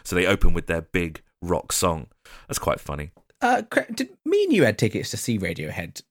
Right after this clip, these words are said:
Speaker 2: like, later, didn't we? And I couldn't go for some kind of reason.
Speaker 1: You couldn't go because our mutual friend Joe was unwell.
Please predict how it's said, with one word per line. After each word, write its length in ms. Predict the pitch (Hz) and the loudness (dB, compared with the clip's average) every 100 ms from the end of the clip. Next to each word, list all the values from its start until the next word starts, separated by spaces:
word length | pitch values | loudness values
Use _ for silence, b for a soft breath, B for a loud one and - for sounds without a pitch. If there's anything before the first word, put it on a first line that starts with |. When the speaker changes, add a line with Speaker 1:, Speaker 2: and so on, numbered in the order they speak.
| - | -14
Speaker 2:
like, 180 | 85 - | -12 -6
later, 320 | 98 92 - | -6 -4 -6
didn't 260 | 76 73 69 | -10 -10 -10
we? 160 | 76 | -10
And 160 | 80 78 | -10 -8
I 60 | 107 | -8
couldn't 320 | - 202 156 | -8 -10 -8
go 300 | 165 143 98 | -4 -2 -2
for 160 | - - | -4 -10
some 260 | - 80 | -10 -8
kind 220 | 78 78 | -10 -10
of 120 | 76 - | -12 -10
reason. 160 | 71 | -4
Speaker 1:
You 60 | 156 | -2
couldn't 260 | 170 170 | -2 -2
go 160 | 147 143 | 0 0
because 280 | 131 - 123 | 0 -2 0
our 540 | 123 123 120 120 113 - | 4 4 4 2 0 -2
mutual 260 | 127 - | -4 -4
friend 560 | 117 127 117 110 110 107 | -2 0 0 -2 -4 -4
Joe 300 | - 110 101 | 0 2 2
was 100 | 98 | 0
unwell. 540 | 95 95 95 87 95 | -4 -2 -2 -2 -6